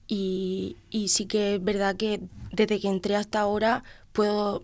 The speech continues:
trabajar de forma autónoma en el laboratorio y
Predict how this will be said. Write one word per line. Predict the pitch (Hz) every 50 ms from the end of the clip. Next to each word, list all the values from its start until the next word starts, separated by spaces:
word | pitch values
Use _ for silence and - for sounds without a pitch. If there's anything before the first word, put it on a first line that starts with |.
| - - -
trabajar | - 214 208 196 185 - - 202 190 196 202 208 208 -
de | - - 196 208 196
forma | - 208 196 202 208 208 202 196 190
autónoma | 185 180 170 190 190 190 202 208 220
en | 220
el | 214 202
laboratorio | 185 185 170 180 180 175 170 165 185 190 190 190 208 240 233 226
y | 226 190 180 175 170 165